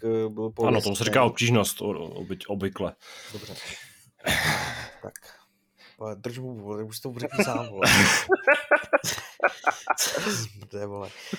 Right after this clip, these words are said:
Speaker 1: No, eh, to je asi k té hratelnosti. Ještě jsem pak koukal třeba na to jejich F A Q a takovýhle. Vlastně jako stále není, kdy to má přijít,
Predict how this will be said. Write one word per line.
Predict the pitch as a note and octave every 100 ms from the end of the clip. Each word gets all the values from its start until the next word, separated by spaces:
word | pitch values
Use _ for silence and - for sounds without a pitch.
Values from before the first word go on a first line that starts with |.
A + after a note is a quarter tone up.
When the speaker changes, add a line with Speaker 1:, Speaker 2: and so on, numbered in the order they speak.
| - -
Speaker 1:
No, | C#3+ D3 G2+ - _ - - -
eh, | C#3+ C3 C3 B2 A#2 A#2 A#2 A2+ A2+ A2+ A2 A2 A2+ A2+ A2 _
to | C#3+
je | E3
asi | E3 G3
k |
té | F3+ D3
hratelnosti. | B2 C#3+ D3 D3 - E3 D#3+ D#3+
Ještě | C#3+ - C#3 C3
jsem | C3 D3+ C#3+
pak | C#3+ -
koukal | C3+ A#2+ C3 C3 B2
třeba | C3 A#2+
na |
to | A#2
jejich | B2+ B2
F | A#2 B2
A | B2+
Q | A#2+ A2 A#2
a |
takovýhle. | B2 A2+ - A2+ A#2 A#2+ - - - - _
Vlastně | C#3+ C#3+ C#3+
jako | C#3 C3+ B2+ D3 D3 C#3
stále | - C3 C3
není, | C3+ C3 C3
kdy | C3
to | C#3+
má | C#3+ C3+
přijít, | - A#2 A#2 B2+